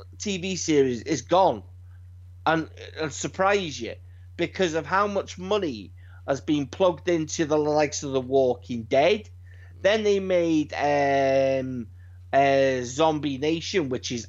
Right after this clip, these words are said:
absolutely diabolical. People,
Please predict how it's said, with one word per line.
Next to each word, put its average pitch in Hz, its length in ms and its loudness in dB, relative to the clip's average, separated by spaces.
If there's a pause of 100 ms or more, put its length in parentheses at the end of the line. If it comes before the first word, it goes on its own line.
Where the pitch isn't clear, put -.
absolutely 139 840 -2
diabolical. 139 960 0
People, 147 520 0